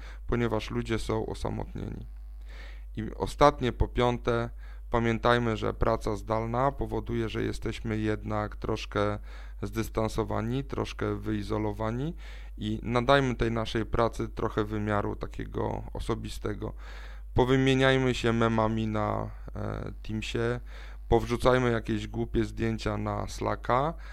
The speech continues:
a wszystko po to, żeby utrzymać, e, więzy społeczne, które w oczywisty sposób w trakcie pracy zdalnej nie są aż tak wyraźne jak w trakcie pracy stacjonarnej.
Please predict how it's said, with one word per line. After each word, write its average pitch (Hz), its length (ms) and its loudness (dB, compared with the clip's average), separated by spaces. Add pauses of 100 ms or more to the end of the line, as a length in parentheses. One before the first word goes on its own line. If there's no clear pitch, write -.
(200)
a - 20 -4
wszystko - 360 0
po 127 160 6
to, 123 160 2
żeby 113 420 0
utrzymać, 113 800 0
e, - 40 -6 (580)
więzy 117 480 0
społeczne, 120 640 -2
które 131 340 0 (720)
w 101 160 -6
oczywisty 135 720 2
sposób 120 440 0
w - 40 -12
trakcie 117 320 -2
pracy 113 400 0
zdalnej 113 460 0
nie 120 180 0
są 117 280 0
aż 98 140 -4
tak 110 280 -2
wyraźne 110 540 2
jak 110 300 0
w - 100 -8
trakcie 101 480 -4 (380)
pracy 101 320 2
stacjonarnej. - 840 -6